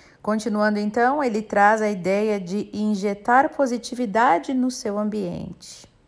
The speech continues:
Então, vamos lá. Como veremos em detalhe no próximo capítulo, no ambiente físico pode ter um enorme impacto sobre o nosso estado de espírito e de bem-estar.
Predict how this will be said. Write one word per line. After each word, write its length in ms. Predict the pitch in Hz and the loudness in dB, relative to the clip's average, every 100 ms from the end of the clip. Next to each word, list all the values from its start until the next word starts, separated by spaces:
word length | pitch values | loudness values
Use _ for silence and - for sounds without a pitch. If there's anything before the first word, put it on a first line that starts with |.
| _ _ _ _ _ _ _ _ _ _ _ _ - | _ _ _ _ _ _ _ _ _ _ _ _ -6
Então, 320 | 339 240 180 | -2 0 0
vamos 320 | 175 202 233 | 0 -2 -2
lá. 320 | 175 - 151 - _ _ _ _ _ _ _ | -2 -4 -6 -20 _ _ _ _ _ _ _
Como 280 | - 392 403 | -4 -2 -2
veremos 460 | 285 202 190 185 165 | 0 0 0 -2 -4
em 80 | 170 | -4
detalhe 460 | 156 156 165 165 | -4 -2 0 0
no 140 | 160 160 | -4 -6
próximo 460 | 160 160 160 151 | -2 -2 -2 -10
capítulo, 800 | - 139 - 185 175 - 139 151 _ - | -10 -12 -10 -8 -8 -10 -14 -14 _ -4
no 80 | |
ambiente 540 | 190 190 190 220 214 247 | -2 -2 -2 -4 -4 -8
físico 720 | - 220 214 190 220 - 285 | -8 -6 -6 -6 -8 -8 -8
pode 340 | - 202 180 | -2 -2 -2
ter 220 | 180 196 | -4 -4
um 100 | 190 | -2
enorme 500 | 185 180 190 240 262 | -2 -2 0 0 0
impacto 800 | 277 285 - 202 196 196 - 220 - _ _ _ _ _ _ _ _ _ | -4 -4 -2 0 -2 -6 -14 -14 -14 _ _ _ _ _ _ _ _ _
sobre 680 | - - - 202 196 208 214 214 | -10 -6 0 0 0 -2 -4 -6
o 100 | 202 | -4
nosso 440 | 190 185 196 - | -2 -2 -2 -4
estado 1000 | 196 - - - 220 226 254 202 156 143 151 _ _ | -4 -4 -6 0 4 4 4 0 -4 -6 -12 _ _
de 120 | 185 | -10
espírito 600 | 185 - - 175 175 - | -10 -10 -10 -8 -8 -10
e 40 | |
de 120 | 170 175 | -10 -8
bem-estar. 680 | 175 202 190 - 160 - | -6 -6 -8 -8 -8 -8